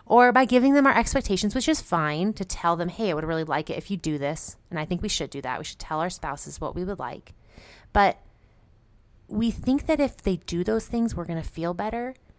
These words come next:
And sometimes they do change, but how often, right? Like, people are just gonna be who they're gonna be. And as soon as we accept that, we make more intentional choices. Like, "Hey,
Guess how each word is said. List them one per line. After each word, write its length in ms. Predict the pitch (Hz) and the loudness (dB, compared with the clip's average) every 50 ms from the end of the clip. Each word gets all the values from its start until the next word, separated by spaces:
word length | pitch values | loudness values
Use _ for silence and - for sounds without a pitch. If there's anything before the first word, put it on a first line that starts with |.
| _ _ _ _ _ _ _ _ _ _ _ _ _ _ - | _ _ _ _ _ _ _ _ _ _ _ _ _ _ -8
And 340 | - 196 202 190 185 185 - | -4 -2 0 2 0 0 -2
sometimes 520 | - - - 208 220 208 240 277 294 277 - | -4 -2 0 0 0 0 -2 -4 -4 -4 -4
they 100 | 254 214 | -4 -4
do 100 | 208 185 | -4 -4
change, 400 | - - - 170 196 220 - - | -4 -4 -2 0 0 2 2 2
but 180 | 214 196 - - | 2 2 0 -6
how 320 | - - - 285 294 - | -10 -4 0 0 0 2
often, 560 | - 190 190 185 - - 139 - - - - - _ - _ _ _ _ _ - | 0 0 0 -2 -4 -6 -6 -10 -10 -12 -14 -14 _ -20 _ _ _ _ _ -8
right? 340 | - 190 202 240 262 - - | -6 -6 -6 -6 -8 -6 -4
Like, 220 | 220 208 - - - - - - - _ _ _ - | -4 -4 -4 -6 -14 -20 -20 -20 -20 _ _ _ -2
people 360 | - 302 311 302 - 349 330 | 0 0 2 2 4 4 4
are 240 | 302 240 214 220 214 | 4 6 4 2 2
just 220 | - 220 196 - | 2 -2 -4 -2
gonna 220 | - 196 185 185 180 | -2 -2 0 0 0
be 400 | - 185 180 175 175 175 165 - _ _ _ _ - | -2 -4 -4 -2 -4 -6 -8 -10 _ _ _ _ -6
who 180 | - 208 190 | -2 -2 0
they're 180 | 180 170 156 143 | 0 -2 -4 -4
gonna 200 | 147 143 131 131 | -6 -8 -10 -10
be. 240 | - - - - - _ _ _ _ _ _ _ _ _ _ _ _ - | -12 -16 -16 -18 -20 _ _ _ _ _ _ _ _ _ _ _ _ -2
And 120 | 214 202 208 | 2 4 4
as 100 | 208 - | 4 2
soon 200 | - 247 254 311 | 2 2 2 2
as 140 | 330 311 | 2 2
we 140 | 320 302 247 | 0 -2 -2
accept 480 | 202 - - - - - 185 180 - - | -2 -2 -4 -4 -2 -2 -2 -4 -4 -6
that, 420 | - 254 269 285 262 - - - - _ _ _ - _ - _ _ - | -4 -4 -2 -4 -4 -8 -12 -20 -20 _ _ _ -20 _ -20 _ _ 0
we 200 | 185 202 208 202 | 0 2 4 6
make 540 | 196 190 190 196 196 202 196 - - - - _ _ _ _ _ - | 6 6 6 4 4 2 0 -4 -12 -18 -18 _ _ _ _ _ -2
more 320 | 180 175 185 185 180 175 165 | 0 2 4 4 4 2 0
intentional 640 | - 180 165 165 - - 165 156 - - 165 151 - | 0 -4 -4 -4 -4 -4 -4 -4 -4 -4 -6 -6 -6
choices. 640 | - - - 143 143 - - - - - - - - _ _ _ _ _ _ _ _ _ _ - | -6 -6 -6 -6 -6 -8 -10 -12 -14 -14 -16 -16 -16 _ _ _ _ _ _ _ _ _ _ -8
Like, 140 | 170 165 - | -8 -8 -8
"Hey, 420 | - - 240 233 180 - - - | -8 -6 -4 -4 -4 -4 -8 -16